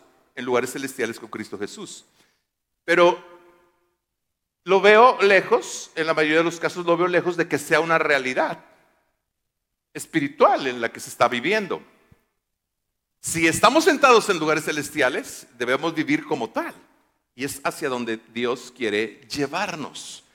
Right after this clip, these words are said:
No solo tener un conocimiento, que ahí estoy sentado en un lugar celestial, pero vivo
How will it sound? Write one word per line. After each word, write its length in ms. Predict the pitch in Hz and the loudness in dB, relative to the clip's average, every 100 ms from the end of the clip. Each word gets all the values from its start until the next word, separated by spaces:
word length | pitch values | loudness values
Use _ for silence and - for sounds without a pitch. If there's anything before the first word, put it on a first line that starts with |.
| _ _ - | _ _ -8
No 140 | 180 | -8
solo 380 | - 202 196 202 | 0 2 4 2
tener 260 | 190 156 170 | 2 0 -2
un 80 | |
conocimiento, 680 | 180 190 170 175 165 165 202 | -2 -2 -2 -6 -6 -4 -4
que 100 | 151 | -2
ahí 80 | 147 | -4
estoy 240 | 139 160 | -2 -4
sentado 600 | 160 175 170 165 175 185 - | -4 -4 2 4 2 -4 -8
en 100 | 143 | -6
un 120 | 147 | -4
lugar 220 | 160 151 | 0 0
celestial, 580 | - 147 139 175 170 196 - - _ | -2 -10 -4 2 2 2 -14 -20 _
pero 460 | 160 160 165 170 - | 2 6 4 2 -2
vivo 440 | 160 170 156 180 | 2 2 0 -4